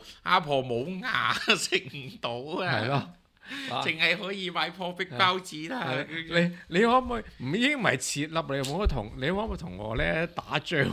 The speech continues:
Speaker 2: 出嚟？
Speaker 1: 係啊，淨係可以買N H N啊，噉樣。
Speaker 2: 啊，
Speaker 1: 係咪先？
Speaker 2: 嗰啲嘅。
Speaker 1: 係咪先？噉，
Speaker 2: 啊。
Speaker 1: 因為呢，我提嗰句就係，我覺得呢，而家噉樣諗返轉頭呢，
Speaker 2: 係。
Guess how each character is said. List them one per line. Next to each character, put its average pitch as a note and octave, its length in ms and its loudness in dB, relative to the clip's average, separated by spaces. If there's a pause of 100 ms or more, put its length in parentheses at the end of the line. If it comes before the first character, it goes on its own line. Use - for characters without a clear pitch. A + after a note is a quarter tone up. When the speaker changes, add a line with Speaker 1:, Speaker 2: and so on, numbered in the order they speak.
(140)
Speaker 2:
出 - 200 -2
嚟？ B2+ 260 -2 (480)
Speaker 1:
係 C3 240 -2
啊， D#3 40 -2
淨 D3+ 140 -8
係 C#3+ 200 0
可 D#3 120 0
以 F3+ 120 2
買 D3+ 200 0
N E3 280 -4
H - 200 -6
N E3+ 360 -6
啊， D#3+ 40 -6 (300)
噉 - 80 -6
樣。 D#3 360 -8 (260)
Speaker 2:
啊， G#2 40 -2 (120)
Speaker 1:
係 - 140 -4
咪 D#3 60 4
先？ F#3 140 0
Speaker 2:
嗰 D3+ 80 0
啲 C#3+ 80 -4
嘅。 B2+ 60 -8 (160)
Speaker 1:
係 D#3 120 0
咪 E3+ 80 4
先？ F#3+ 160 0 (120)
噉， G#3 320 -4
Speaker 2:
啊。 C3 120 -2
Speaker 1:
因 F#3 200 -2
為 D4 80 8
呢， B3+ 140 6
我 C3+ 180 4
提 - 120 -4
嗰 A2+ 320 4
句 F2+ 120 -2
就 E2+ 100 -4
係， E2 260 -6 (460)
我 F#3 140 8
覺 A#3 260 4
得 B3 80 10
呢， A3+ 120 6 (300)
而 A2+ 120 -4
家 E3+ 100 8
噉 C#3+ 140 -2
樣 C3+ 140 0
諗 G#2 220 -2
返 G#2 220 2
轉 E2+ 220 -4
頭 C2+ 180 -6
呢， D#2+ 220 -4
Speaker 2:
係。 G#2 300 -4